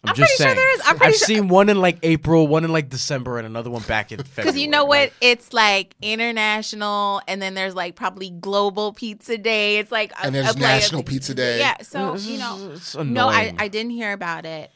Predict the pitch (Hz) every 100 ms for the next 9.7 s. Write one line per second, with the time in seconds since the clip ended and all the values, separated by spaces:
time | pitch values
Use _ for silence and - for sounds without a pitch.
0 | - 190 175 170 78 - _ _ _ _
1 | _ _ - 214 240 226 208 - 147 131
2 | 117 - _ - 143 - - 202 254 294
3 | 339 - - - - 98 120 226 247 -
4 | 208 180 214 170 175 180 180 160 147 147
5 | 139 131 131 113 101 85 113 123 120 131
6 | 139 139 - 139 117 131 120 117 - _
7 | _ - 143 135 127 123 120 127 120 113
8 | 110 120 123 110 104 - 107 587 - 127
9 | - _ - 165 165 156 156